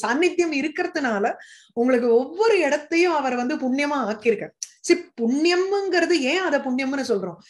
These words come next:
ஏதோ பகவானுடைய ஒரு சாநித்தியம் அங்க இருக்கிறதுனால தானே அது புண்ணியம்னு சொல்றோம். So, அனந்த லிங்கைஹி சமலங்கிருதேஷுங்கிறது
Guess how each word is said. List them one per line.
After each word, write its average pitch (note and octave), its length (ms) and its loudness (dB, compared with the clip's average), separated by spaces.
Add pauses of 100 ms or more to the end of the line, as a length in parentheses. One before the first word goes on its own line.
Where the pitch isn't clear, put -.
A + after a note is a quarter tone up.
(140)
ஏதோ C#4+ 480 4
பகவானுடைய D4+ 580 0
ஒரு A#3+ 120 0
சாநித்தியம் B3 460 -4
அங்க A3+ 180 -2
இருக்கிறதுனால B3 580 -4
தானே B3 180 -4
அது G#3 120 -4
புண்ணியம்னு A#3 440 -4
சொல்றோம். E3+ 260 -4 (260)
So, A#3+ 180 0
அனந்த D4+ 520 0
லிங்கைஹி D#4 720 2
சமலங்கிருதேஷுங்கிறது D4+ 1120 -4